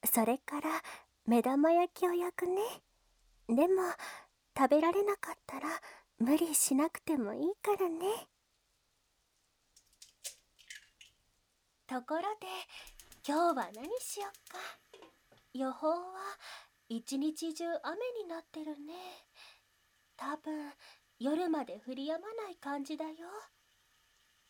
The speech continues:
お家でお姉ちゃんとゆっくりする？あ、うん、わかった。嬉しいな。う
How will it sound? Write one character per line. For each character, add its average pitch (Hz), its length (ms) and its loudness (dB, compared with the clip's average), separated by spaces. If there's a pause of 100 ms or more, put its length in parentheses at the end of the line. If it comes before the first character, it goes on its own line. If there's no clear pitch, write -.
お 226 140 -2
家 269 440 -14
で 294 100 -18 (680)
お 277 120 0
姉 330 320 -2
ち 349 120 -6
ゃ 320 60 -4
ん 269 100 -12
と 226 160 -12
ゆ 214 160 -6
っ - 20 -6 (140)
く 359 100 -10
り 415 140 -4
す - 200 -18
る？ 311 80 -12 (4000)
あ、 320 60 0
う - 0 -
ん、 294 80 -2
わ 302 60 0
か 302 60 -20
っ - 40 -16 (1400)
た。 269 60 -2
嬉 285 280 -2
し - 140 -12
い - 20 -12 (2750)
な。 302 80 -6
う - 20 -4